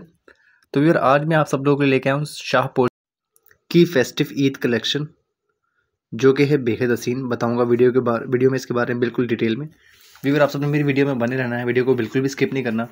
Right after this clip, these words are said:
व्यूअर आप सबने मेरी वीडियो को ज़्यादा से ज़्यादा लाइक करना है, शेयर करना है, कमेंट करना है और कमेंट सेक्शन में आपने मुझे ये तो लाजमी बताना है कि आप जो मेरी वीडियो है वो किस सिटी किस टाउन से देख रहे हैं। तो ये देखिए व्यूअर ये है एक बहुत ही खूबसूरत पिस्ता ग्रीन कलर का आर्टिकल जो कि मैक्सी स्टाइल में स्टिच है। ये देखें व्यूअर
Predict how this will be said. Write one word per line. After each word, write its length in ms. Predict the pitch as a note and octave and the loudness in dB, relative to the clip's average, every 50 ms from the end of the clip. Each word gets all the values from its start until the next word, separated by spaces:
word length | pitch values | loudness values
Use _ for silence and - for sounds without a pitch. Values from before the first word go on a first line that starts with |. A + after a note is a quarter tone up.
| - - | -8 -4
व्यूअर 180 | B2 C3+ C#3 | -2 0 0
आप 100 | C3+ C3+ | 0 0
सबने 180 | - C#3 C3+ C#3 | -2 -2 -4 -2
मेरी 140 | C3+ C3+ C3+ | 0 0 0
वीडियो 180 | C3+ C3+ C#3 | 0 -2 -2
को 100 | C#3 C#3+ C3 | 0 -2 -2
ज़्यादा 300 | A2+ A#2 A2 A2+ A#2 D3 | 0 0 0 0 0 0
से 40 | D3 | 0
ज़्यादा 220 | D3 B2+ A#2 C3 | 0 -2 -2 -2
लाइक 280 | B2 A#2 A2 A#2 A#2+ - | 0 0 0 -2 -2 -4
करना 180 | - B2 A#2+ A#2+ | -6 -6 -4 -4
है, 60 | A#2+ A#2 | -6 -4
शेयर 260 | - - B2 B2+ C3+ | -4 -2 -2 -2 -2
करना 180 | - C3+ A#2 A#2 | -4 -4 -4 -6
है, 60 | A#2 | -6
कमेंट 320 | A2+ A#2+ A#2+ B2 C#3+ D3+ C#3+ | -4 -4 -2 -2 -2 -4 -4
करना 200 | C3+ A#2+ A#2 A#2 | -4 -4 -4 -4
है 80 | B2+ - _ - - - - - - - _ - | -6 -10 _ -20 -20 -20 -20 -20 -20 -12 _ -2
और 140 | D#3+ E3 D#3 | -2 0 2
कमेंट 220 | D3 D3+ D#3+ D#3 | 2 0 0 0
सेक्शन 220 | D#3+ D#3 D#3 - | -2 -2 -2 -2
में 80 | E3 D3+ | -2 0
आपने 160 | D3 - D#3+ | 0 0 0
मुझे 140 | D#3 C#3+ D3 | 0 0 0
ये 60 | C#3+ C#3 | -2 0
तो 80 | D3 D3 | 0 2
लाजमी 300 | B2+ A#2 A#2 A#2 D3 D3+ | 2 2 2 2 0 -2
बताना 240 | C#3 C3 B2+ A#2+ | -2 -2 -4 -4
है 60 | B2+ B2+ | -4 -2
कि 60 | C3+ | 0
आप 140 | A#2 A2+ A2 | 0 0 0
जो 100 | C3 B2+ | -2 -6
मेरी 160 | B2+ B2+ B2+ | -6 -6 -6
वीडियो 240 | A#2 A2+ A2 A#2+ C3 | -6 -4 -2 0 0
है 60 | C3 | 0
वो 100 | B2+ B2+ B2+ | 0 -2 -4
किस 160 | C3 B2+ - | -4 -6 -6
सिटी 160 | B2+ A2+ C3+ | -6 -8 -6
किस 140 | - A#2+ - | -8 -6 -4
टाउन 180 | B2 G#2+ G#2+ | -4 -4 -4
से 100 | G#2+ - A2+ | -4 -6 -6
देख 200 | G#2+ F#2 - - | -6 -6 -8 -12
रहे 40 | F#2 | -18
हैं। 260 | - _ - - _ _ _ _ _ _ _ _ _ - | -18 _ -20 -20 _ _ _ _ _ _ _ _ _ -4
तो 80 | - C3 | -2 0
ये 140 | C3 C#3+ | 2 2
देखिए 200 | C#3+ D#3 D#3 D#3 | 2 2 2 2
व्यूअर 140 | D3+ D#3+ D#3 | 2 2 2
ये 140 | C3+ C3+ C3+ | 2 0 0
है 100 | C3+ D3+ | 0 0
एक 100 | D3 D3 - | -2 -2 -2
बहुत 320 | A2 A#2+ A2 - C#3 C3+ E3 | -2 -2 0 -2 -2 -4 -4
ही 40 | D#3 | -4
खूबसूरत 460 | D#3+ - A2 G#2+ - - C#3 C#3 C#3 - | -4 -6 -8 -6 -2 -2 -2 -2 -2 -4
पिस्ता 240 | A#2+ A#2+ - D3 C#3 | -6 -6 -4 -6 -4
ग्रीन 240 | B2+ B2+ B2+ B2+ | -4 -4 -6 -4
कलर 220 | B2 B2+ B2 B2 B2+ | -2 -2 -2 -2 -4
का 120 | B2 A#2 F#2+ | -4 -4 -4
आर्टिकल 380 | G2 G2 - - - C#3 D#3 E3 - _ - - - - - | -4 -6 -6 -8 -8 -10 -10 -10 -12 _ -20 -20 -14 -10 -6
जो 60 | C3 | -4
कि 80 | - D3+ | -2 -2
मैक्सी 340 | C3 A2 G2+ - - - D3+ | -2 -2 -4 -2 -2 -2 -2
स्टाइल 240 | D3+ - C#3 C3+ C#3 | 0 0 0 0 -2
में 80 | D3 C#3 | -4 -6
स्टिच 320 | - - - C#3+ C#3 - | -6 -4 -4 -4 -4 -4
है। 60 | C3+ C3+ D#3 D#3 _ _ _ _ - | -6 -6 -6 -10 _ _ _ _ -6
ये 60 | B2 | -4
देखें 220 | A#2 A#2 A2+ - C#3 | -4 -2 -2 -4 -4
व्यूअर 220 | C3 C3 D3 D#3+ | -4 -4 -6 -8